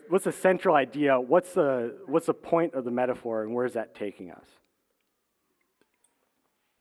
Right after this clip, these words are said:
Okay, so let's read.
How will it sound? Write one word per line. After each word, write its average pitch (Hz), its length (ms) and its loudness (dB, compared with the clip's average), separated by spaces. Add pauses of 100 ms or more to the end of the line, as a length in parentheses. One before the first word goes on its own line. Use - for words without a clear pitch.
(1040)
Okay, 123 280 -4 (640)
so 156 120 -2
let's 170 220 2
read. 156 440 0